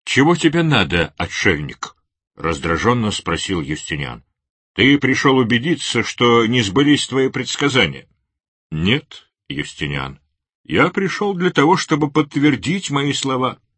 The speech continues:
«Знай же, придёт время, и ты вновь сядешь на престол твоего отца». Сказав это,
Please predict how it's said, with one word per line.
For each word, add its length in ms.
«Знай 540
же, 240
придёт 400
время, 540
и 240
ты 160
вновь 340
сядешь 580
на 160
престол 500
твоего 380
отца». 380
Сказав 600
это, 400